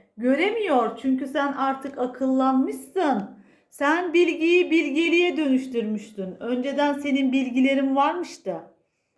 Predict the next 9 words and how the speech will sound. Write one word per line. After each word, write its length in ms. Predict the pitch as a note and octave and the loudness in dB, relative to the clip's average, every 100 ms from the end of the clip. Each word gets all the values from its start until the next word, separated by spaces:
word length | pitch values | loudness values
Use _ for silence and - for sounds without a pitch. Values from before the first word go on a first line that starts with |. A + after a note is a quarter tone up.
| _ | _
Önceden 520 | A3 A3 A#3+ B3+ C4 | -6 -2 2 4 4
varmıştı 420 | C4+ D4 D#4+ - - | 2 0 -4 -10 -8
fakat 360 | D#4+ E4 F#4 | -4 -2 -4
sen 240 | F4+ D#4 D4 | -4 -6 -6
bunu 140 | D#4 | -8
eyleme 840 | C#4+ C4+ D4+ D4 D4 D4 - - - _ _ B3+ | -4 0 0 2 2 2 0 -6 -20 _ _ -4
ve 160 | B3+ | 0
bilgiye 800 | D4 D#4 C4+ D4+ D#4+ C4 - - _ _ | 2 2 0 2 4 2 0 -10 _ _
dönüştüremiyordmuştun. 1700 | D#4 E4 F#4+ F#4+ - F4+ F#4+ G4+ G#4 G4 D4+ C#4 A#3+ - - G3+ E3+ | -4 -2 -4 -8 0 2 2 -2 0 2 2 2 -2 -4 -10 -8 -8